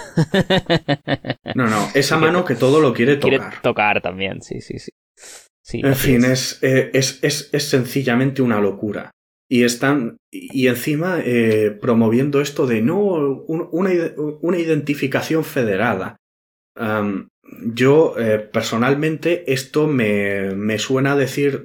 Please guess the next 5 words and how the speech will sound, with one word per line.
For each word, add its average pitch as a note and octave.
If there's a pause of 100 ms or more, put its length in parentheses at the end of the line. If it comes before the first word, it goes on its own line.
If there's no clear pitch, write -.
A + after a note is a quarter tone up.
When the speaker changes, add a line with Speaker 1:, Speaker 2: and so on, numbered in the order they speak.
(120)
Speaker 2:
eh, G2
de G#2
forma A#2
solapada, B2+ (400)
queremos C#3+